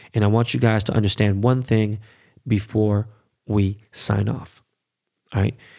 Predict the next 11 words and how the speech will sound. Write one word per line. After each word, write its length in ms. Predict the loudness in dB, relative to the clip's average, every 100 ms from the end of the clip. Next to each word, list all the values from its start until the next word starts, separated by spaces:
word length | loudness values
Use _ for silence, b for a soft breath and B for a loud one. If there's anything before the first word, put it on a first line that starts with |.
| B B B -4
You 100 | 0
got 220 | 0 -2
all 240 | -2 -2 0
these 180 | -2 -2
people 540 | 0 0 -2 -8 -12 _ _ _ _ _ _ _ _
on 160 | 0 0
the 80 | 0
internet, 460 | 0 2 2 0
social 380 | -2 -4 -2 -2
media, 320 | -2 0 -2 -2
everything, 480 | -2 -2 -2 -4